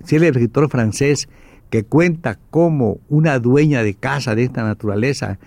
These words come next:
las llevaba de paseo a las muchachas en ca-, en coches, muy así,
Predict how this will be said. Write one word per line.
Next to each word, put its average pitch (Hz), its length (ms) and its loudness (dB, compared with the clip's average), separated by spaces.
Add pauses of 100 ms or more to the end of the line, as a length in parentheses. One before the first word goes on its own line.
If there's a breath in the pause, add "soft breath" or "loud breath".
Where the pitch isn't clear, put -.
(320 loud breath)
las 117 180 0
llevaba 123 320 2
de 123 100 2
paseo 127 540 0
a 110 40 -2
las 101 200 -6
muchachas 120 640 -6
en 92 200 -10
ca-, 117 300 -6
en 101 160 -8
coches, 139 480 -4
muy 127 180 -6 (180)
así, 147 340 -6